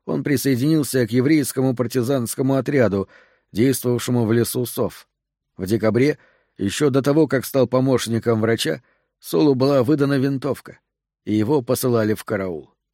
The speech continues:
Однажды, холодной ясной ночью, он лежал в засаде. Освещённый луной снег казался подкрашенным синькой. И вдруг на просеку вышел немецкий солдат. Он был без каски, без оружия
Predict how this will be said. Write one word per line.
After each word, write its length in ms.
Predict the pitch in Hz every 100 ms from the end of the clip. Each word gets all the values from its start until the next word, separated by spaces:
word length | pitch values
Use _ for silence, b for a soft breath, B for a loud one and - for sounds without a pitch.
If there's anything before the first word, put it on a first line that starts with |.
| _ _ _ _ -
Однажды, 580 | 92 120 147 92 90 -
холодной 500 | - 123 139 120 120
ясной 380 | 127 113 110 113
ночью, 380 | 147 - 107 - b b b
он 160 | - 143
лежал 380 | 123 113 143 123
в 40 |
засаде. 600 | 113 131 - 104 78 - _ _ _ _ _ -
Освещённый 720 | - 90 95 156 147 127 120
луной 320 | 123 123 117
снег 380 | - 120 139 - _ _ _
казался 500 | - 95 127 120 127
подкрашенным 760 | 113 92 - 117 117 - 120 127
синькой. 520 | - 135 101 78 65 _ _ _ _ _ _
И 80 | 95
вдруг 280 | 107 156 123
на 160 | 131
просеку 480 | 110 165 147 123 107
вышел 360 | 107 156 143 131
немецкий 540 | 131 127 131 - 143
солдат. 600 | 120 135 131 110 87 - _ _ _ _ _ -
Он 180 | 104
был 140 | 107 107
без 240 | 98 92
каски, 440 | - 135 - - - _ _ -
без 240 | 113 104
оружия 480 | 101 120 123 139